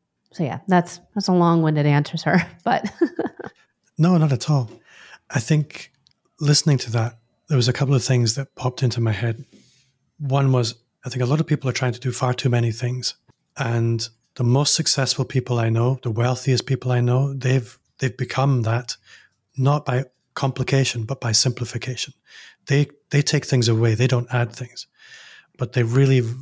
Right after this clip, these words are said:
Speaker 2: focus in on the things that are in their zone of genius and that they love doing and that deliver results. And I think an event like this can allow you to very quickly see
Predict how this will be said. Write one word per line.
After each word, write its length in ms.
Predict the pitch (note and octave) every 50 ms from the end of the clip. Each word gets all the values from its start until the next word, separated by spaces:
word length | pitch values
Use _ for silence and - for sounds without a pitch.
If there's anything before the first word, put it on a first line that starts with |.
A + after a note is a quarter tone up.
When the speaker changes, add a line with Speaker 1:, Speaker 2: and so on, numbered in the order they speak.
| - _ _ _ _ _ _
Speaker 2:
focus 460 | - - D3 C3+ - - B2 - -
in 180 | D3+ C3+ B2+ B2
on 160 | A#2+ A#2+ A#2+
the 80 | A#2 A#2+
things 480 | A2+ - C3 A#2+ A#2 A#2 A2 A2 G2+
that 320 | G#2+ A#2+ A#2 A#2 A2+ - _ _ _ _ -
are 200 | - A#2 A2 A#2
in 140 | A#2+ A#2
their 140 | A#2 A#2 A2+
zone 200 | G#2 A#2 A#2 A2+
of 80 | A2 G#2
genius 540 | - - B2+ B2+ C3+ D3+ D#3 - - - - _ _ _ _ _ _ _ -
and 140 | - B2 A2+
that 140 | B2+ B2 -
they 100 | B2+ A#2+
love 220 | A2 A#2 A2+ A2+
doing 340 | - A#2+ A2+ A#2+ B2 B2 - - _ _ _ _ _ _ -
and 200 | - B2+ A#2 A#2
that 260 | A#2 A#2 A2+ A2+ - _ _ _ _ _ _ _ _
deliver 280 | - B2 A#2+ A#2 A2+ A2+
results. 580 | A2 A2+ A2 G#2 A2+ A2 A2+ A2+ - - - -
And 100 | - B2
I 40 | A#2
think 360 | A2+ - - A#2+ A#2+ A#2+ - - _ - - - - - _ _ _ _ _ _ _
an 100 | - B2
event 240 | A2+ A2 C3 C3+ D3
like 200 | C3 A#2+ A#2 A2
this 340 | - C3 A#2+ A2 - - -
can 160 | - - - A#2+
allow 280 | A#2 A2+ A#2 B2 B2
you 360 | A#2+ A2+ A#2 A#2+ A#2 A2+ A2 - - _ _ _ _ _ _ _ _ _ _ _
to 80 | - G#2+
very 180 | - C3+ C#3+
quickly 420 | D3 - - C3+ - - A#2 A2+ G#2+
see 360 | - - - C#3 C3+ C3+ C3+